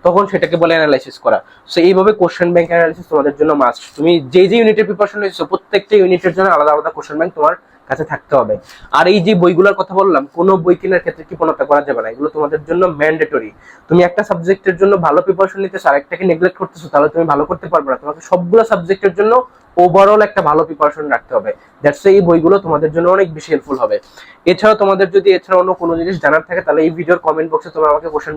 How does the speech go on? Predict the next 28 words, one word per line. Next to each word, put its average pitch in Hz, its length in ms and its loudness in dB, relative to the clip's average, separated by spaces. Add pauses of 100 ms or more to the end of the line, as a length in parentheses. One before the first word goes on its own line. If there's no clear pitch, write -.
করতে - 220 -4
পারো, 175 140 2 (400)
আমি 143 160 2
তোমাদের 156 240 2
উদ্দেশ্যে 156 280 -8
সেটার 151 180 0
অ্যান্সার 135 280 -4
দিয়ে 151 160 2
দিব। 104 100 -12 (400)
আর - 120 -2
যারা 160 200 4
আমাদের 175 200 2 (480)
এই 175 140 4
ব্যাচে 151 260 2
এনরোল 196 220 0
করতে 202 180 -4
আগ্রহী 202 200 0
তারা 151 160 2
just 160 180 -6
এই 196 80 0
যে 196 120 0
নাম্বারটা 165 320 -4
দেখতে - 240 -10
পাচ্ছ 175 180 -4 (340)
এই 185 140 4
নাম্বারে 165 280 0 (120)
যোগাযোগ 170 300 4
করে 196 100 2